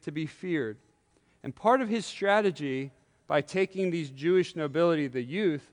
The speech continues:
was to indoctrinate them, to, to change them, to conform them. So if you wanna change a society, the best way to start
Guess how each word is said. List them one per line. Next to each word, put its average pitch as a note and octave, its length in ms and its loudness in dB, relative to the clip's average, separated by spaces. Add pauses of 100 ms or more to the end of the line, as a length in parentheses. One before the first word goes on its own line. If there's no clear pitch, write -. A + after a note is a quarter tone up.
was D#3 280 -2
to F3 180 -2
indoctrinate D3+ 800 0
them, G#2+ 280 -16
to, C3 100 -14 (200)
to D#3 100 -10
change F#3+ 580 0
them, A#2 180 -8
to C#3+ 120 -8
conform E3 640 -2
them. A#2+ 140 -6
So E3+ 160 -6
if D#3 120 -6
you E3+ 80 -2
wanna A3 300 4 (380)
change A3 360 6
a F#3 60 -2
society, F#3+ 640 4
the C#3 120 -2
best F#3+ 480 0
way F#3+ 240 2
to C#3+ 160 -8
start D#3 640 2